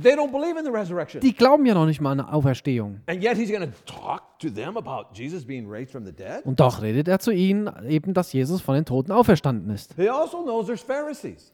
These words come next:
Speaker 2: Er wusste ganz genau, da sitzen auch Pharisäer.
Speaker 1: They're the ones that really hated Jesus.
Speaker 2: Und das sind diejenigen, die Jesus wirklich gehasst haben.
Speaker 1: And they're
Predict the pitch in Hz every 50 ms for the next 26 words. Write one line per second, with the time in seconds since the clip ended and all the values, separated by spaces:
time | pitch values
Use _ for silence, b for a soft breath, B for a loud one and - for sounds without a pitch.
0 | _ _ 254 262 254 254 - - 190 196 202 202 - 202 190 185 196 - - 151
1 | 143 - 196 - - 214 202 185 - - 196 196 196 170 160 196 254 247 160 113
2 | - - - 226 294 311 285 226 214 220 220 175 202 214 185 190 240 302 330 330
3 | 320 262 202 160 165 160 139 127 110 85 - 117 - 76 - - _ _ 185 175
4 | 160 175 175 143 - 180 180 156 180 180 170 175 180 175 180 190 160 160 135 139
5 | 151 147 143 131 139 151 226 240 - 170 143 123 - 147 135 127 120 120 - -
6 | 123 110 104 101 101 - _ _ _ 160 165 165 151 139 - _ _ - 92 98
7 | 151 208 247 254 220